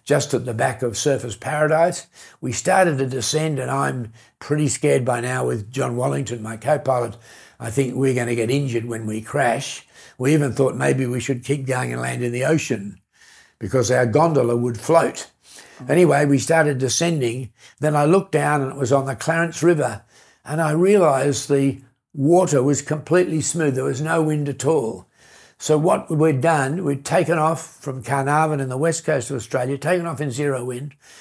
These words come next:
flown it up to a hundred and sixty kilometres an hour, then descended and landed in no wind just near Surfers Paradise. So talk about luck. So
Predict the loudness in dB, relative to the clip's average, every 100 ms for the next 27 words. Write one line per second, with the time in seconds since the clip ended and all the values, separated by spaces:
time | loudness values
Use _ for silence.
0 | -20 -10 2 4 6 4 2 2 0 0
1 | 0 0 0 0 0 0 -4 -2 -2 -2
2 | -2 -4 -4 -6 -6 -10 -12 -20 -20 -14
3 | 0 4 4 4 2 0 2 2 4 2
4 | 0 -4 -2 0 0 0 -2 -4 -4 -2
5 | 0 0 -2 -6 -10 -16 _ -20 -20 _
6 | -2 0 -2 -4 0 -2 -2 -8 -6 -2
7 | -2 -4 -6 -4 -4 0 0 2 -2 -4
8 | -4 -4 -4 -8 -20 -20 -20 -20 -4 4
9 | 6 6 2